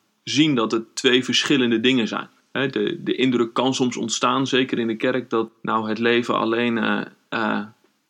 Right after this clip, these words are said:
eh, geslaagd kan zijn als je getrouwd bent. En alsof dat het enige perspectief op de werkelijkheid is. Nou, dat is al niet zo. En, eh, het is natuurlijk ook echt een verschil. Stel dat een man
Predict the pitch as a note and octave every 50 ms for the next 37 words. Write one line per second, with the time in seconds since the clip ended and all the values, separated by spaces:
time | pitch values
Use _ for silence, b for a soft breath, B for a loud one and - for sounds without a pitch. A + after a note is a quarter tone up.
0 | _ _ _ _ _ _ - A2+ A2 G#2+ A2 - B2+ - - C#3 C3+ C3 A#2+ -
1 | - A#2+ A2+ B2 A#2+ A#2+ A#2 A#2+ A2+ A2+ A2+ - - A2+ A2 - A#2+ G#2 - C#3+
2 | C#3 C3+ A#2+ A2 G#2+ G2 - - - - G#2+ - A2 A2 A2 - B2+ A#2 A#2 A2
3 | G#2 - B2+ C3 B2+ A#2+ B2+ A2 - B2 A#2+ - - - A#2 - C#3 C3 - -
4 | G#2+ B2 A#2+ A#2 B2 B2+ B2 - A#2 A2 G#2+ G#2 G2+ G2+ - C3+ G#3+ - - B
5 | B B B B B B B B B B B - A#2+ G#2 F#2+ - G#2+ - - C#3
6 | D3+ C#3 C#3 C#3+ C#3+ C3+ - - C3+ C3 - - - _ _ _ _ _ _ _
7 | _ _ _ - B2+ A#2+ A#2+ A#2+ A2 A2 - G#2+ G2+ F#2+ F#2 G2+ G#2 - _ -
8 | - A#2 G#2 A#2 G#3 A#2+ A2+ A#2+ A2 C3 B2 - - C#3+ C#3 - - B2 - -
9 | A2 - - D3+ C3+ A#2+ B2 C3 D3 - _ _ _ _ - - - D3+ C3 B2+
10 | A#2+ A#2 A2 - - A2 G#2+ A2 A2+ A#2 A#2 A2 G#2+